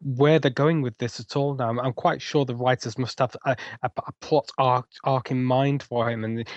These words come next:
he's going to end up, as a consequence of his actions, doing something, or whoever that involves, and it'd be very interesting to see. So I'm sure they know what they're doing, but yeah, I don't like it either. I prefer the nice Robert, and I think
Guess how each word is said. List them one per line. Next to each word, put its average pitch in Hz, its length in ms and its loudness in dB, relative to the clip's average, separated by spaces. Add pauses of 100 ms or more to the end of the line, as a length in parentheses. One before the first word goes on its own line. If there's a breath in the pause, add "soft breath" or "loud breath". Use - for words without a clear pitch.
(140 loud breath)
he's 120 100 -4
going 131 160 2
to - 180 -10
end 135 240 4
up, 123 280 0
as 120 120 -2
a 117 40 -6
consequence 131 640 -4
of 117 80 -8
his 117 140 -4
actions, 127 500 -4
doing 127 340 -2
something, 123 680 -2
or 120 140 -2 (260 loud breath)
whoever 131 260 4
that 127 160 2
involves, 123 800 -2
and 127 100 -4
it'd 117 80 -8
be 135 60 -2
very 135 320 0
interesting 120 460 -4
to 120 100 -12
see. 127 240 -4
So - 140 -8
I'm 123 80 -6
sure 156 180 2
they 139 100 -4
know 135 140 0
what 117 140 -4
they're 113 80 -8
doing, 120 320 0
but 123 100 -6
yeah, 135 240 0
I 131 60 2
don't 135 180 -2
like 127 220 -2
it 127 80 -4
either. 123 360 0 (280 loud breath)
I 127 80 0
prefer 135 220 0
the 117 120 -2
nice 127 320 0
Robert, 113 340 -2
and 120 100 -2
I 113 40 0
think 120 440 -4